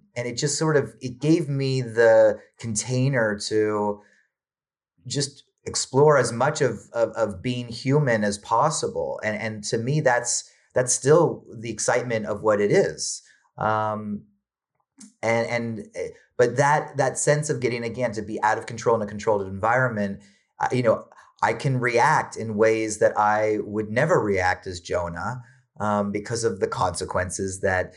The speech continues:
you know, that may lead to, but I can experience what that possibly could be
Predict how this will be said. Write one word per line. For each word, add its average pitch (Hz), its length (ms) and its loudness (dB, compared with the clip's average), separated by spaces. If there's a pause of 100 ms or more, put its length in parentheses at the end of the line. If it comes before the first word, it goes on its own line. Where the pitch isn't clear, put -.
(320)
you 107 100 -2
know, 95 280 2
that 95 420 0 (260)
may 98 280 0
lead 131 320 -2 (100)
to, 92 320 0
but 98 220 4
I 98 120 0
can 101 240 -6
experience 120 760 0
what 101 180 -2
that 98 280 -2
possibly 104 440 -2
could 85 200 -10
be 90 340 -12